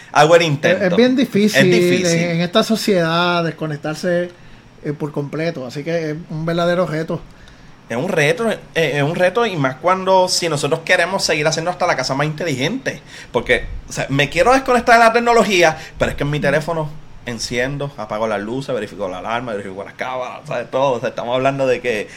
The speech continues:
Speaker 1: es un reto realmente, y sobre todo estos retos tecnológicos, José, y que a ti y a mí, pues, tenemos a diario, sobre todo, y para que, para todos ustedes,
Speaker 2: Ujú.
Speaker 1: ¿verdad? Les puedo dar una recomendación, es el control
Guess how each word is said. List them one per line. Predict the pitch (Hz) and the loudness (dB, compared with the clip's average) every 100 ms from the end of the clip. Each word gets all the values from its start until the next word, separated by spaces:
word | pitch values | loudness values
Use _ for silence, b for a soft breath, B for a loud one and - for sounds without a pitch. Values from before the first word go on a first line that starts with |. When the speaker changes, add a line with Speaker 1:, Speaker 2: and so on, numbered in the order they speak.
| B | B
Speaker 1:
es | - 110 | -4 -4
un | 165 135 | -4 0
reto | 131 123 | 0 0
realmente, | 131 127 127 123 127 | -2 -2 -4 -6 -6
y | 120 113 107 | -6 -6 -6
sobre | - 110 | -6 -6
todo | 110 123 139 | -4 -4 -4
estos | 156 147 | -6 -6
retos | 151 156 147 | -6 -6 -6
tecnológicos, | 147 135 139 147 131 139 B B B | -4 -2 0 0 -2 -2 B B B
José, | 127 135 143 | -2 0 0
y | 143 127 | 0 -2
que | 123 117 113 | -2 0 0
a | 110 | -2
ti | 120 | -4
y | 131 | -4
a | 131 | -2
mí, | 135 | -4
pues, | 131 127 - - - | -2 -4 -4 -14 -4
tenemos | 120 120 139 | -2 0 0
a | |
diario, | 127 143 151 143 123 117 B B B | 2 4 2 2 -2 -4 B B B
sobre | 131 120 117 | -2 0 0
todo, | 143 151 147 139 - - | 2 2 2 0 -8 -10
y | 117 113 107 | -6 -6 -6
para | 98 117 110 | -6 -4 -4
que, | 107 - - | -6 -12 -8
para | 117 107 | -6 -4
todos | 110 120 131 | -2 -2 0
ustedes, | 165 135 | 2 4
Speaker 2:
Ujú. | 123 | 4
Speaker 1:
¿verdad? | 123 127 | 4 0
Les | |
puedo | - 120 | 0 2
dar | 123 135 | 2 2
una | 135 | 0
recomendación, | 131 131 127 127 131 | -2 -2 -4 -6 -4
es | 110 | -4
el | 110 | -4
control | 113 101 90 | -8 -10 -12